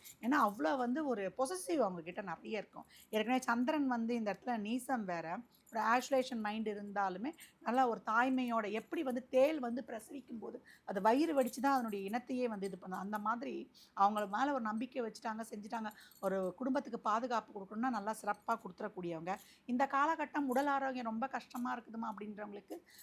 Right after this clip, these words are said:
ரொம்ப உடல் ஆரோக்கியத்தை நல்லா பண்ணி கொடுத்துரும். அதே போல வாழ்க்கையில கீழ் மட்டத்துல இருக்கிறவங்களுக்கு நல்ல சுக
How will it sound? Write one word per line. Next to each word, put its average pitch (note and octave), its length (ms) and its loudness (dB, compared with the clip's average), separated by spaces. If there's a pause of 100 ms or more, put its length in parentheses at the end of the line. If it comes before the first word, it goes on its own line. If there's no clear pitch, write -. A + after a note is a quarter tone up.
ரொம்ப A3+ 260 2
உடல் B3+ 200 4
ஆரோக்கியத்தை A3 520 0
நல்லா G#3+ 220 0
பண்ணி A3 220 -6
கொடுத்துரும். G#3 440 -8 (220)
அதே A3+ 220 0
போல C4+ 180 -2 (200)
வாழ்க்கையில C4+ 440 6
கீழ் C#4 340 4
மட்டத்துல A#3+ 380 -2
இருக்கிறவங்களுக்கு G#3+ 580 -6
நல்ல C4 380 -2
சுக C4 380 -2